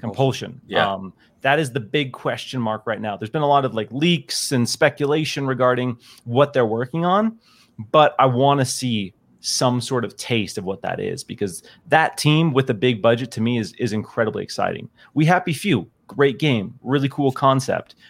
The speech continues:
Speaker 1: super small scale project, super small budget,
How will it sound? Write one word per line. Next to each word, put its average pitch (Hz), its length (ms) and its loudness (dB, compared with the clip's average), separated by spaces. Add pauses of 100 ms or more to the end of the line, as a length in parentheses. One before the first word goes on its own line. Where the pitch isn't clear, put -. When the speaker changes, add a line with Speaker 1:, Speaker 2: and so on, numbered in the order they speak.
(160)
Speaker 1:
super 190 440 0
small 147 280 4
scale 120 260 0
project, 107 500 0
super - 300 -2
small 117 280 0
budget, 95 440 -6